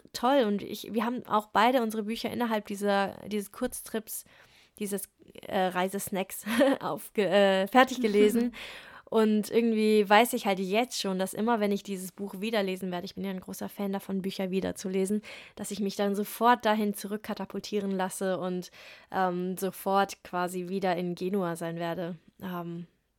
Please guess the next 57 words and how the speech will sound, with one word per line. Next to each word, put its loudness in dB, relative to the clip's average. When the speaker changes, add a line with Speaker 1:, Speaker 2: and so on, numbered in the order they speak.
Speaker 1:
und -6
das -6
war -4
irgendwie -2
super, -4
super -8
Speaker 2:
Das -4
ist -4
Speaker 1:
schön. -2
Speaker 2:
schön. -8
Und -6
vor -6
allem -4
hast -8
du -6
auch, -6
ähm, -8
quasi -10
ja -8
schon -10
wieder -10
Inspiration -10
für -14
den -8
nächsten -8
Italien-Trip. -10
Geht's -6
dann -8
nach -12
Neapel? -8
Speaker 1:
So 2
ist -2
es. -2
Speaker 2:
<laughs> -18
Speaker 1:
Boah, 6
ehrlich, 8
ich -2
hab -2
richtig 0
Bock 0
auf -4
Neapel -2
bekommen. -4
Nicht 0
nur 6
durch 2
das 0
Speaker 2:
Versteh -8
ich. -12
Speaker 1:
Buch, -2
ich -8
hab -8
sowieso 0
Bock 0
auf -4
das, -4
äh, -4